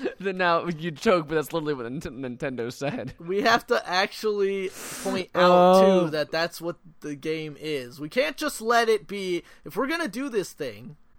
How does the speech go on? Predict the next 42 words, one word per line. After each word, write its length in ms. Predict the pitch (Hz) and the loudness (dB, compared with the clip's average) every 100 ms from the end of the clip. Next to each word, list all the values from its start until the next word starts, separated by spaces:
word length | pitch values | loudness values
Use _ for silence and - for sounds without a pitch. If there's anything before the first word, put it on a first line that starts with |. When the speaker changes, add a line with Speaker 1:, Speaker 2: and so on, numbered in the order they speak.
| _ | _
Speaker 2:
if 80 | |
we're 80 | 202 | -4
gonna 140 | 247 247 | -2 -2
do 140 | 247 | -4
this 180 | 247 226 | -4 -6
insane, 640 | 190 190 - 214 208 240 | -6 -6 -4 -2 -2 -2
insane, 680 | 254 185 185 - 202 214 226 | -6 -6 -8 -6 -4 -4 -6
crazy, 600 | 220 - 190 208 190 202 | -8 -4 -4 -4 -10 -10
insane 720 | 175 170 - 180 185 202 208 226 | -8 -10 -6 -2 -2 -2 -4 0
Speaker 1:
It'll, 140 | 185 | 2
Speaker 2:
thing, 60 | 170 | 4
Speaker 1:
but 100 | 190 147 | 2 2
think 140 | 220 | 2
of 80 | 208 | 2
the, 80 | 185 | 0
think 220 | 190 208 | 0 4
of 40 | |
the 40 | 202 | 4
Speaker 2:
that's 80 | 170 | 4
Speaker 1:
marketing. 340 | 170 214 214 - | 4 4 2 0
Think 180 | 220 196 | 2 2
of 20 | |
the 40 | 165 175 | 2 2
Speaker 2:
insane. 60 | |
Speaker 1:
marketing, 480 | 165 165 160 143 131 | 2 2 0 -4 -2
though. 140 | 123 | 2
Our 60 | 127 | 2
Speaker 2:
This, 60 | 143 | 2
Speaker 1:
game 180 | 156 156 | -2 2
is 60 | 226 | 2
Speaker 2:
no, 80 | |
Speaker 1:
so 180 | - 165 | 4 2
Speaker 2:
listen, 240 | 160 185 233 | 2 2 4
Speaker 1:
crazy 240 | 170 160 151 | 4 0 -2
and 100 | 151 | 2
Speaker 2:
listen 300 | - - 240 | 2 2 -4
to 80 | 226 | -4
Speaker 1:
different. 260 | 156 113 | -6 -10
Speaker 2:
me. 60 | 147 | -6
Listen 280 | 196 - 196 | -6 -6 -10
to 40 | |
me. 200 | 139 107 | -12 -16